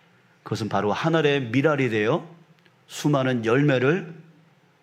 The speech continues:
맺히기 위한 거예요. 그 결과가 지금, 그 결과를 지금 우리가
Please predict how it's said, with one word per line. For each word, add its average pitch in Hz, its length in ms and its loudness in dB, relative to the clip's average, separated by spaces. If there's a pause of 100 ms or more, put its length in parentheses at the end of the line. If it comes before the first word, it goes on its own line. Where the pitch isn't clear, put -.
맺히기 113 500 -2
위한 117 220 -2
거예요. 98 260 -10 (1200)
그 165 260 2
결과가 127 500 2
지금, 131 540 0 (840)
그 165 180 0
결과를 127 460 2
지금 110 320 -4
우리가 127 500 0